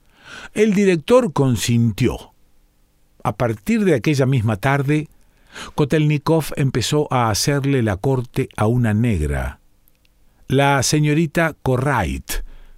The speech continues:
que tenía lo blanco de los ojos del tamaño de un plato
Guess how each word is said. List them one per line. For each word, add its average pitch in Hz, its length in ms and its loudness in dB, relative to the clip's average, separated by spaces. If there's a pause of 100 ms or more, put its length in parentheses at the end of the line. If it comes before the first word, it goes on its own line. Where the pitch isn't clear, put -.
(160)
que 139 120 0
tenía 170 540 0
lo 123 200 2
blanco 160 520 2
de 127 80 2
los 107 260 -2
ojos 147 400 -2
del 104 220 2
tamaño 123 480 0
de 110 100 0
un 107 300 2
plato 165 500 -2